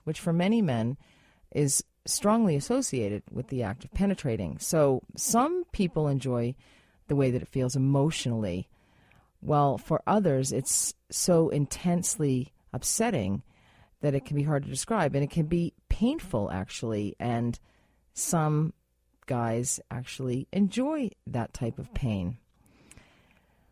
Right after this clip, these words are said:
Some people are freaked out about it, and others really like the idea. And some start slowly, and then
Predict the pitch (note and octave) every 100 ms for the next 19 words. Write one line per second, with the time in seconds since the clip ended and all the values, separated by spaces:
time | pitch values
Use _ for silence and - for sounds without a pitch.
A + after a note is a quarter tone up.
0 | _ _ - - - A3 G#3+ G#3+ - _
1 | _ _ _ - - A3 G#3 F3 D3 B3+
2 | B3+ C4+ A#3 A3+ G#3+ G#3+ G#3+ G3+ - D3+
3 | C#3+ C3+ C#3+ C#3 C#3+ - - _ _ -
4 | _ - D3+ D#3+ E3 F3 G3 D4 - D3
5 | C3 B2 B2 A2+ G#2 D3+ D3+ F#3+ F3+ F#3
6 | F#3+ _ _ - - - E3 D3+ - F#3+
7 | G3+ C#4 F4+ F4+ E4+ F3 D#3+ D#3 D3 C#3+
8 | C#3+